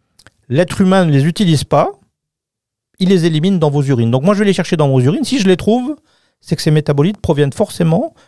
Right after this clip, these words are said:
d'une prolifération excessive de pathogènes, soit fongiques, notamment le candida albicans, soit des bactéries qui se nourrissent de sucre ou de protéines. Ben, dans ces métabolites, et je le savais pas, maintenant je le sais de, quand je,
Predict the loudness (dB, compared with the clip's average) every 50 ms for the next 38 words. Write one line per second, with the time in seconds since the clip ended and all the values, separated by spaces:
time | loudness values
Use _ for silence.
0 | _ _ _ -4 -4 -4 -2 -4 -4 -2 0 -2 -2 -2 -2 -2 -2 -4 -4 -4
1 | -6 -6 -6 -8 -6 -4 -2 -2 -2 -2 -2 -2 -2 -2 -4 -6 -8 -6 -6 -4
2 | -2 -2 -2 0 0 0 0 0 0 -2 -4 -6 -10 _ _ _ _ _ _ _
3 | -4 -2 -2 -2 0 0 0 0 0 0 -4 -6 _ -14 -20 -20 _ _ -10 -8
4 | -6 -4 -2 -2 -2 -2 -4 -4 -4 -2 -2 -2 -2 -2 -2 -4 -6 -8 -6 -6
5 | -8 -8 -4 -4 -4 -4 -4 -8 -12 -18 -20 _ _ _ _ _ _ _ _ _
6 | _ -6 -2 0 0 2 0 0 0 -2 -4 -4 -4 -4 -4 -4 -6 -8 -10 -8
7 | -4 -2 -2 -2 -2 -2 -2 -2 -2 -2 -2 -2 -4 -4 -4 -6 -12 -20 -20 -20
8 | _ _ _ _ _ _ _ _ _ _ _ _ -2 0 0 0 0 -2 -2 -2
9 | -2 -4 -4 -6 -10 -16 -20 -20 _ -2 -2 0 2 0 0 0 0 0 -2 0
10 | 0 0 2 2 2 2 4 2 0 0 -4 -10 -14 -16 -16 _ _ _ _ _
11 | -2 0 2 2 2 0 0 0 0 0 0 0 -2 -2 -2 0 0 0 0 0
12 | -2 -4 -4 -6 -6 -6 -8 -10 -10 -10 -12 -14 -16 -10 -6 -6 -6 -4 -4 -4